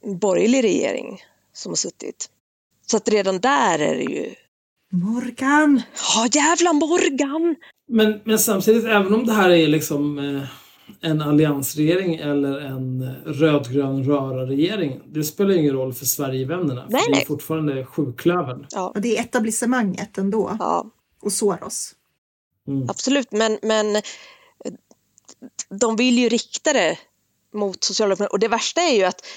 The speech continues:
Speaker 1: att det, det som jag blev, blev, som sagt, har suttit och skrikit över även idag, det är ju att, eh, ehm, Tobias Billström har, eh, twittrat om det här idag.
Speaker 3: Och varit uppkäftig.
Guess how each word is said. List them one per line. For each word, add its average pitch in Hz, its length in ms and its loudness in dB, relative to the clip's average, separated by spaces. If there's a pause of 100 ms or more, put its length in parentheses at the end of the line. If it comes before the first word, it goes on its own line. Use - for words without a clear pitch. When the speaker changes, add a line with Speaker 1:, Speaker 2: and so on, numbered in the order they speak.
(180)
Speaker 1:
att - 180 -4 (240)
det, 202 300 0
det 202 220 2
som 196 200 0
jag 190 100 0
blev, 185 160 0 (240)
blev, 180 580 -2 (840)
som 202 180 -6
sagt, 226 240 -2
har 196 80 0
suttit 202 200 -2
och 185 60 -4
skrikit 202 480 0
över 190 200 2
även 180 360 0
idag, 190 460 -2 (400)
det 277 280 2
är 269 40 4
ju 240 60 4
att, - 340 -4
eh, 185 260 0 (500)
ehm, 175 380 -10 (220)
Tobias 226 380 2
Billström 233 920 0
har, 170 380 -4 (260)
eh, 170 280 -4 (140)
twittrat 330 460 -4
om 220 140 -4
det 165 60 0
här 156 120 -2
idag. 120 280 -4 (520)
Speaker 3:
Och 151 60 -4
varit 151 180 0
uppkäftig. 160 560 0